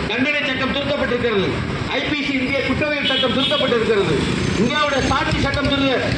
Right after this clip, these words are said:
திருத்தப்பட்டிருக்கிறது. மூன்றுமே ஆபத்தானது. இதை திருத்துவதற்கு முன்னால் ஒரு பரிபூர்ணமான ஜனநாயகமான விவாதம் அங்கே நடக்கவில்லை. நடக்காமல் தூக்கி எறியப்பட்டிருக்கிறார்கள்.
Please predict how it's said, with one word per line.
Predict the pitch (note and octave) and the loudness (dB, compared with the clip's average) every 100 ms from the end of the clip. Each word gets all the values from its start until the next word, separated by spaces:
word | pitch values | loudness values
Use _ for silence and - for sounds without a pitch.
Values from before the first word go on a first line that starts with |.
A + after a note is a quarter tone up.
| - | 0
திருத்தப்பட்டிருக்கிறது. | C#4 D4+ B3 B3 A#3 A3+ G#3+ G3 | 0 0 0 0 0 2 2 2
மூன்றுமே | G#3 D4 C#4+ C#4+ | 2 2 2 0
ஆபத்தானது. | C#4 D4 D#4 D#4 C#4 G#3+ - - - - - F3+ - - | 0 0 2 0 2 0 0 -2 -4 -4 -4 -4 -2 0
இதை | A#3 | 0
திருத்துவதற்கு | A#3 D#4 D#4 D4 C4 B3 | 0 -2 0 0 0 0
முன்னால் | B3 D4 D4+ | 0 2 2
ஒரு | B3 | 0
பரிபூர்ணமான | - C4+ D4 D4 C#4+ C#4 C4+ A3 - F3+ F3 | 0 -2 -2 -2 0 2 2 0 -2 -4 -2
ஜனநாயகமான | A3 C#4 D#4 C#4+ C#4+ C#4 | -2 0 0 0 0 0
விவாதம் | B3+ D4+ D4+ C#4 | 2 2 2 0
அங்கே | C4+ | 0
நடக்கவில்லை. | B3+ D4 C#4+ C4+ C4+ B3 D#3 C3 - - - | -2 -2 -2 -2 0 0 0 -4 -6 -6 -4
நடக்காமல் | D#3+ B3+ B3+ B3 A3 | -2 -2 0 2 2
தூக்கி | C4 A#3+ | 2 2
எறியப்பட்டிருக்கிறார்கள். | A3+ G#3+ F#3+ F3+ E3+ E3 D#3 - | 4 4 2 0 0 0 -2 -2